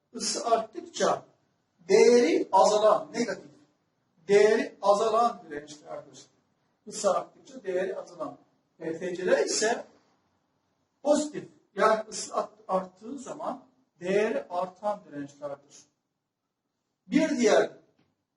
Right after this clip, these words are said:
direnç çeşidi de gerilim etkili dirençlerdir. Varistörler bunların en güzel örnekleridir. Varistörler,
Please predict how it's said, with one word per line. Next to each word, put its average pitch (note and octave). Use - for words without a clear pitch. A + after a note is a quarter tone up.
direnç F#3+
çeşidi F#3+
de E4+
gerilim A3
etkili F3+
dirençlerdir. D3+
Varistörler B3+
bunların A3+
en B3
güzel G3
örnekleridir. E3+
Varistörler, B3+